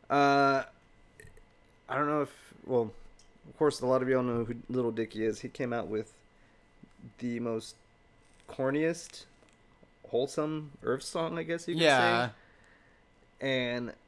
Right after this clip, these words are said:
Speaker 1: man, it, it has a bunch of guest stars in the video and in the music video, or in the song as well. But I don't know, man.
Speaker 2: I think it's real interesting that, like, a lot of stuff keeps coming out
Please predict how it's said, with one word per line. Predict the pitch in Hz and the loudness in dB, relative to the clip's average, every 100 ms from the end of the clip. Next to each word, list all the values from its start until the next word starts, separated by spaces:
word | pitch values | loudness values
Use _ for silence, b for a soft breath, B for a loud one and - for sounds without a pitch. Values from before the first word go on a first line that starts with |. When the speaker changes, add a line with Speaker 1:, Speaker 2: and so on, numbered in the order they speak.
| _ _ - | _ _ -8
Speaker 1:
man, | 139 | -6
it, | 117 113 101 - | -4 -4 -6 -6
it | 123 | -2
has | 135 123 | 0 0
a | |
bunch | 110 127 135 | 0 -2 -2
of | 107 | -4
guest | 123 - | 0 -2
stars | - 123 120 110 | 0 2 2 0
in | |
the | 107 | -4
video | 104 110 107 107 107 104 101 98 - | -2 0 2 2 2 -2 -6 -12 -10
and | 107 104 | -6 -4
in | 101 | -6
the | |
music | 104 107 107 | -6 -6 -8
video, | 104 104 95 | -10 -8 -4
or | 117 113 107 | -2 -2 -2
in | 113 107 | -6 -6
the | 98 92 - - - | -8 -10 -16 -20 -18
song | - 113 107 | -6 -4 -4
as | 104 | -2
well. | 107 110 120 b b b b b b _ _ _ _ - | -2 -2 -6 b b b b b b _ _ _ _ -14
But | 123 | 0
I | 147 | 2
don't | 139 | 2
know, | 127 | 2
man. | 120 120 120 104 b b b b b b b _ - | 0 0 -2 -4 b b b b b b b _ -2
Speaker 2:
I | 143 160 208 214 202 202 | 6 6 8 6 4 2
think | 220 214 | 0 2
it's | 214 180 | 0 0
real | 180 185 175 | 2 4 4
interesting | 135 135 147 - 143 135 127 | 2 -2 -2 -2 0 0 0
that, | 123 | -2
like, | 117 120 123 | 0 -2 -2
a | |
lot | 120 120 | -2 0
of | 123 | 0
stuff | 135 120 | -2 -2
keeps | 135 - | -8 -6
coming | 139 127 110 | -4 -2 0
out | 107 98 | 0 -2